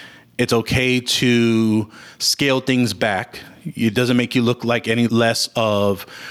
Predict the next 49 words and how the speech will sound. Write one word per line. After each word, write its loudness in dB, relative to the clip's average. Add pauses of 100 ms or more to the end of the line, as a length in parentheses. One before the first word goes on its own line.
(160)
a -2
success. -2 (380)
You 2
have -2
to -2
get -2
your 0
foundation 0
right 0
before -2
you 2
can -6
kinda -4
scale 0
up. -2
And -2
if -6
you 0
built -2
on -2
rocky -2
foundation, -2
you -2
gotta -4
get -6
back -4
to -6
foundation. -4
You -6
gotta -2
get -2
back -4
to -4
basics. -8 (520)
And 0
that's -2
kinda -2
what -2
we 0
ended 0
up -6
doing. 0
And 0
we've -2
done -2
it -2
a -2
couple -4
times. -8